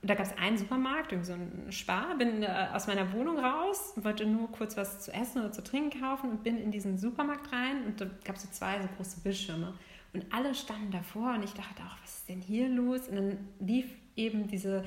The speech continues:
die Übertragung, ich glaub, da, da stand der, also waren ja zwei Türme, einer der Türme stand sogar noch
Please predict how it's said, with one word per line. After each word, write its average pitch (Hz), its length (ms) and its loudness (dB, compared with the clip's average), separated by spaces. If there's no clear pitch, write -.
die 202 60 2
Übertragung, 220 800 2
ich 220 100 -8
glaub, - 160 -10
da, - 120 -2
da 190 140 0
stand 247 280 0
der, 190 180 2
also 165 140 -4
waren 160 160 -2
ja 165 80 -6
zwei 208 220 8
Türme, 240 340 2
einer 196 220 4
der 185 100 2
Türme 185 220 0
stand 277 320 0
sogar 330 260 -2
noch 339 240 2